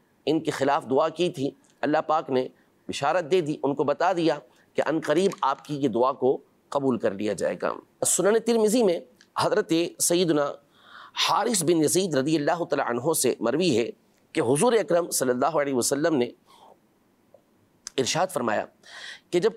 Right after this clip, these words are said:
قوم عاد میں قحط سالی نمودار ہوئی تو انہوں نے قیل نامی ایک شخص کو بطور قاصد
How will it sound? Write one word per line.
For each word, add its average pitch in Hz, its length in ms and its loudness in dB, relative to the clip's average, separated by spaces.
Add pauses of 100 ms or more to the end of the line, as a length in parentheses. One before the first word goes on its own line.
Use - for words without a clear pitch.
قوم 185 200 2 (120)
عاد 156 200 0
میں 151 260 -2 (560)
قحط 214 260 0
سالی 165 260 0
نمودار 139 440 2
ہوئی 113 280 -4 (720)
تو - 160 0
انہوں 220 280 4
نے 196 240 2 (360)
قیل 214 420 2
نامی 156 320 2 (100)
ایک - 160 -2
شخص - 360 -2
کو 131 240 2 (960)
بطور 190 340 2 (140)
قاصد 135 460 -4